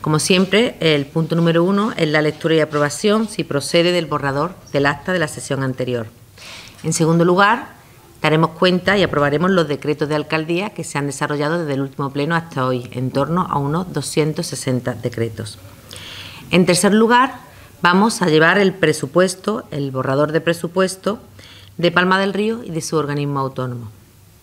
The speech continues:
En este sentido, este equipo de gobierno, pues, ha tratado de, eh, tender puentes y, eh, acercar posturas para asimilar todas las propuestas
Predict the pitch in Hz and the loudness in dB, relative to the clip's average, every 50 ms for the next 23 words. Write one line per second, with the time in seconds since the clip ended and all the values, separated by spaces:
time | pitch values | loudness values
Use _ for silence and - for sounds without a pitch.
0 | _ - - - - - 147 151 151 - 156 - 180 175 170 208 208 196 202 214 | _ -20 -20 -14 -8 -6 -4 -4 -4 -4 -2 0 0 0 2 4 4 4 4 2
1 | 220 - - - - - - - - 151 - - 139 143 147 - 151 156 151 165 | 0 -2 -8 -16 -20 -20 -14 -10 -10 -4 -2 -2 0 0 2 4 4 6 6 6
2 | 165 185 190 202 196 202 220 233 - - - - - - - - - - - - | 6 6 4 2 2 -2 -4 -4 -8 -12 -20 -20 -20 -20 -20 -20 -20 -20 -20 -10
3 | - - 196 190 196 226 - - - - - - _ - 151 151 - 156 165 165 | -2 2 2 4 4 2 0 -4 -10 -14 -20 -20 _ -4 -4 -2 0 0 0 2
4 | 190 185 180 175 175 208 233 233 - - - - - _ - - 147 - - 185 | 4 4 4 4 2 0 -2 -6 -10 -18 -20 -20 -20 _ -20 -20 -6 -2 2 2
5 | 196 202 - - - - _ _ _ _ - 147 147 143 143 139 135 - 160 147 | 2 2 0 -4 -12 -20 _ _ _ _ -4 -2 0 0 0 0 0 0 0 2
6 | 147 143 170 165 165 - 196 202 202 214 196 - 190 214 240 233 - - - - | 2 2 2 2 0 0 2 2 2 2 0 0 -2 -2 -2 -4 -8 -12 -16 -20
7 | - - _ _ _ _ - 220 233 254 262 - 254 - 170 165 160 151 147 143 | -20 -20 _ _ _ _ 2 2 4 4 2 0 -4 -6 -4 -2 0 0 0 0
8 | 139 131 131 127 - - - - 151 143 - - 156 147 147 - 170 170 170 170 | 0 0 -2 -2 -4 -2 0 0 0 0 0 -2 -2 0 2 2 2 2 2 0
9 | 180 175 175 - - 214 202 185 185 196 190 - - - - - _ - - - | -2 -2 -2 -2 0 2 4 4 2 0 -2 -8 -16 -20 -20 -20 _ -20 -4 0
10 | - 202 196 190 202 - - - - - 165 160 - - 160 160 156 160 170 185 | 2 4 4 4 4 2 2 0 -4 -4 -4 -4 -2 -2 0 2 2 4 4 2
11 | 196 185 - - - - 185 180 180 185 185 180 - - 175 170 180 175 170 175 | 2 -2 -8 -4 0 2 4 4 4 4 2 2 0 -4 -4 0 0 0 0 -2
12 | - 190 196 | -4 -6 -6